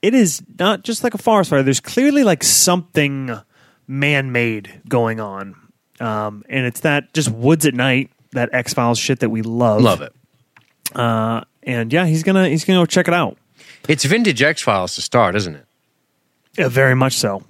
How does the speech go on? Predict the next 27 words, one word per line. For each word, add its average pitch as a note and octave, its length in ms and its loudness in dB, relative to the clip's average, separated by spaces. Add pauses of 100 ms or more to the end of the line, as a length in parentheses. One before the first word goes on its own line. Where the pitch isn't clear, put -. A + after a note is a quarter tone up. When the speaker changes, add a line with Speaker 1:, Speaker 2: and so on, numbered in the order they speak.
(160)
Speaker 1:
But D#3+ 200 2
I D#3+ 100 4
do A#3 200 4
like, C4+ 240 4
a E3 40 2
lot A3 180 2
of - 60 -2
times D#3+ 300 2
our, C3 300 2
our B2+ 140 2
intro D3+ 300 0
scene B2 280 -2
is A#2 120 0
always B2 380 2
just - 240 -2
kind B2+ 180 0
of A#2 80 -2
on, A2+ 360 -2 (680)
you D3+ 100 -2
know, A2 280 0 (320)
not D#3 200 0
necessarily B2+ 460 0
un-, B2 420 -2
uncut, B2+ 600 -2 (200)
right? A#2+ 240 2
But B2+ 140 -2
it's, - 220 -4